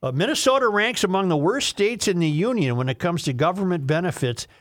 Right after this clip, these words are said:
disincentivizing people to work.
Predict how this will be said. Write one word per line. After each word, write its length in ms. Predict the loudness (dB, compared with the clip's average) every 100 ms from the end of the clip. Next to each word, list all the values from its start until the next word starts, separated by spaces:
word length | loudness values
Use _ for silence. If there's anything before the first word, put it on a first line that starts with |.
| -6
disincentivizing 1500 | -4 0 0 0 -2 -2 0 0 0 0 0 -2 -2 -4 -4
people 320 | -4 -2 -4
to 120 | -2
work. 500 | 0 0 0 -4 -12